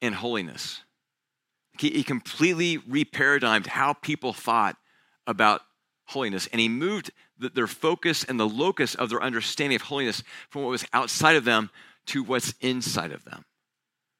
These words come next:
He said, "Holiness is an inside-out job. It always begins in our heart with our, our motives." So lots of examples. Here's just one. Matthew five forty-three through forty-seven.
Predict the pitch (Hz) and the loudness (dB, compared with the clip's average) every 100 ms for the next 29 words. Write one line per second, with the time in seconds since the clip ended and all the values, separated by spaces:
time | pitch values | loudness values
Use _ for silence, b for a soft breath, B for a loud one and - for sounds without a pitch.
0 | _ _ _ _ - 135 117 - 156 170 | _ _ _ _ -8 -2 -2 -2 -2 0
1 | 151 - 143 113 120 143 143 - 120 110 | 0 0 -4 -4 -4 -2 -2 2 4 4
2 | - 101 90 95 87 90 110 - 113 151 | 4 -2 -2 -2 0 -2 -4 -6 -4 -2
3 | 156 - 117 - 120 113 110 - 135 147 | -2 -4 -6 0 0 0 -6 -4 -2 0
4 | 127 104 113 107 - 101 147 147 110 107 | -2 -2 0 0 -2 -4 -4 -2 0 2
5 | 107 - - 98 104 104 80 69 - B | 0 -4 -8 -2 0 -2 -2 -4 -6 B
6 | B B B - 143 - 151 175 143 113 | B B B -2 -2 4 4 4 0 2
7 | 131 127 131 117 107 131 120 113 - 110 | 4 4 2 -2 -4 -2 -2 -4 -2 0
8 | 107 92 b b b 127 156 139 120 127 | 0 -4 b b b 2 4 2 -2 4
9 | 123 127 110 - - 120 131 - 120 110 | 6 6 4 -10 -8 -4 -4 -2 -6 -4
10 | 117 - 110 110 - 110 101 98 | -10 -4 -4 -2 0 0 0 -6